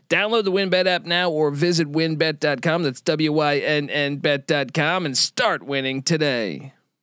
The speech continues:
We're also brought to you by PropSwap, America's marketplace to buy and sell sports bets. Check out the new prop swap dot com and use the promo code S G P on your first deposit to receive up to five hundred dollars in bonus cash.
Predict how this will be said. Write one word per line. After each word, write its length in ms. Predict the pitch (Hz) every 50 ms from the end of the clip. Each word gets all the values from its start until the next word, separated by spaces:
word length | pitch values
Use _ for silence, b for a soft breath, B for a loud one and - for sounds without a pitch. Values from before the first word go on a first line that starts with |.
| _ _ _ _ _ _ _ _ _ _ _ _ _ _ _ _ _ _ _ _ _ _ _ _ _ _ - -
We're 160 | - 147 151
also 280 | 170 185 180 233 214 208
brought 220 | 214 220 226 -
to 40 | 247
you 60 | 254
by 180 | 233 247 254 240
PropSwap, 800 | - - - 208 214 233 233 202 - - 180 156 147 143 -
America's 520 | 165 160 185 196 208 214 208 - 196 160 156
marketplace 720 | 165 160 170 190 220 208 208 180 151 - 175 165 156 -
to 160 | - 160 135
buy 360 | 127 123 - 160 170 190 196
and 180 | 190 175 160 139
sell 240 | - - 190 175 151
sports 400 | - - - 165 185 185 156 -
bets. 300 | - 143 131 127 - -
Check 180 | - 233 220
out 80 | 240 226
the 80 | 214 208
new 140 | 202 180
prop 260 | 151 - 175 175 175 147
swap 220 | - 170 147 -
dot 240 | - 156 147 131 -
com 240 | 170 175 190 180 151
and 100 | 135 135
use 160 | 156 180 151
the 100 | 127 131
promo 380 | 107 143 135 135 135 131 123
code 220 | - 139 123 - - -
S 200 | 170 185 180 -
G 220 | - - 175 170 147
P 260 | 127 - 160 180 180
on 120 | 160 147
your 80 | 135 127
first 260 | - 156 160 156 -
deposit 520 | - 123 - 156 160 185 196 175 156 147 -
to 60 | 139
receive 280 | 147 143 - 180 170
up 100 | 165 -
to 80 | - 135
five 340 | - - - 196 208 214 185
hundred 320 | 190 202 180 170 147 131
dollars 380 | - 185 220 247 247 220 175 170
in 120 | 165 156
bonus 360 | 131 170 185 202 196 175 -
cash. 640 | - - - 262 262 269 226 165 117 98 - - -